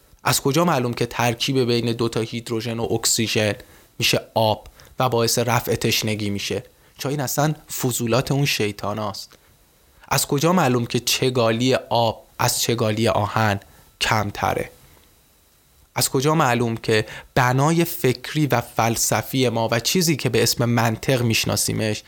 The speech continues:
اصلاً یه چیز احمقانه نباشه؟ بالاخره یه دنیای ساختگی ذهنی هم برای اینکه پیش بره باید یه سری قوانین و اصولی داشته باشه تا از هم نپاشه. بگذریم،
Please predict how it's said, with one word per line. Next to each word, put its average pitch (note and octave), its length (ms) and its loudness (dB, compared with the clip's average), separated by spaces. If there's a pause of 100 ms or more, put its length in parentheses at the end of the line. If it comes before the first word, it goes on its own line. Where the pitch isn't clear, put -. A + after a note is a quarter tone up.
(160)
اصلاً C#3+ 220 0
یه C#3+ 100 2
چیز B2+ 220 0 (200)
احمقانه G#2+ 720 -2
نباشه؟ - 460 -8 (720)
بالاخره B2 580 2 (520)
یه D3 120 4
دنیای B2 600 2
ساختگی A#2 760 0
ذهنی A2+ 520 -2
هم A2+ 280 2
برای A2 260 0
اینکه C3 220 0
پیش - 300 -2
بره A2 460 0 (200)
باید A2+ 280 0
یه C3 80 2
سری A#2+ 500 0 (120)
قوانین A2 720 0 (260)
و A2 80 0 (160)
اصولی B2 460 2
داشته G2+ 340 -2
باشه - 360 -8
تا - 80 -8
از G2 200 -2
هم G#2 300 -2 (440)
نپاشه. - 480 -4 (1160)
بگذریم، A#2 420 0